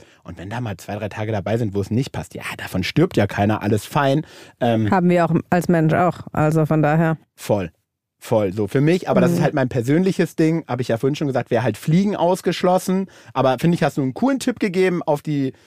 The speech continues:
Speaker 1: Fluggesellschaft zu achten, wenn es da große Unterschiede gibt, wusste ich zum Beispiel auch nicht, finde ich richtig spannend, werde ich mich jetzt auch mal ein bisschen informieren, ähm, um einfach da auch bessere Tipps geben zu können, weil schon immer wieder Leute fragen,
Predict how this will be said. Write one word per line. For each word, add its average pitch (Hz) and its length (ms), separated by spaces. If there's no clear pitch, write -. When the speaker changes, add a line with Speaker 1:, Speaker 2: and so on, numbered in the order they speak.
Speaker 1:
Fluggesellschaft 170 680
zu - 140
achten, 143 480
wenn 143 140
es 127 100
da 139 100
große 151 320
Unterschiede 175 440
gibt, 151 200
wusste 180 220
ich 175 80
zum 165 120
Beispiel 139 260
auch 214 160
nicht, 220 180
finde 151 160
ich 139 140
richtig 185 240
spannend, 147 320
werde 131 100
ich 127 60
mich 143 100
jetzt 135 100
auch 147 120
mal 165 80
ein 151 80
bisschen 151 240
informieren, 143 560
ähm, 117 540
um 135 100
einfach 139 240
da 139 80
auch 131 100
bessere 135 320
Tipps - 220
geben 151 180
zu 139 140
können, 131 180
weil 139 80
schon 175 160
immer 165 160
wieder 143 140
Leute 131 240
fragen, 135 500